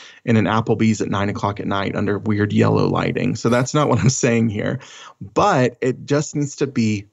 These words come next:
consistent. And there are so many easy ways to create a consistent visual presence on Instagram these days.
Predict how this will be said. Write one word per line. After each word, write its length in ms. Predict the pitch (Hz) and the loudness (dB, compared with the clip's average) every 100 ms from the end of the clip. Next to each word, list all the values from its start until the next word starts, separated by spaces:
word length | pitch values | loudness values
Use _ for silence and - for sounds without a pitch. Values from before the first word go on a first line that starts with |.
| _ | _
consistent. 720 | - 101 - 110 - - - - - - - | -6 -4 -2 -4 -4 -8 -8 -10 -18 -10 0
And 120 | 156 | 4
there 120 | 226 | 4
are 60 | 190 | 2
so 300 | - - 143 | 0 0 2
many 140 | 151 | 4
easy 360 | 143 127 120 120 | 2 2 2 4
ways 320 | 107 107 110 | 4 2 0
to 100 | - | -4
create 400 | 110 113 107 - - | -4 0 0 0 -4
a 60 | 113 | -2
consistent 720 | 110 101 - 110 120 110 101 | 0 0 -2 0 0 0 2
visual 720 | 110 107 110 110 110 110 - - | 4 4 4 6 4 2 -2 -6
presence 420 | 117 107 113 107 | 0 2 2 0
on 120 | 107 | -2
Instagram 540 | 95 - 107 107 110 113 | -4 -4 -4 0 2 2
these 180 | 113 | 2
days. 300 | - 117 113 | 2 2 2